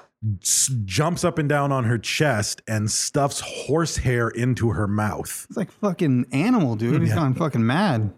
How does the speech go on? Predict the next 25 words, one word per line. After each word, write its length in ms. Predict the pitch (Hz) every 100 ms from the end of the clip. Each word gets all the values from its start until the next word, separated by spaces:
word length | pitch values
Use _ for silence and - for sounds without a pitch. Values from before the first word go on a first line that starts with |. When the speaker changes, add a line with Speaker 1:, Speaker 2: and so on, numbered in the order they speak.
| -
Speaker 1:
Yep. 240 | 113 123 - _ _ - -
Ten 260 | 156 190
days 200 | 196 185
after 260 | 165 165 160
that, 260 | 147 151 120
he 120 | 127
kills 300 | 117 143 127
an 80 | 113
eighteen-year-old 680 | 139 147 156 156 156 147
hooker, 440 | 113 143 147 143 131 - - - _
um, 200 | 131 123
hits 180 | 113 139
her 60 | 147
in 60 | 139
the 60 |
head 240 | 131 135 113
five 280 | 135 135
times, 680 | - 139 135 139 135 131 - -
um, 180 | 123 113
as 160 | 123
she 140 | 117 135
was 200 | 123 110
leaving 440 | 123 131 127 123
his 240 | 117 120
car. 580 | - - 127 123 139 147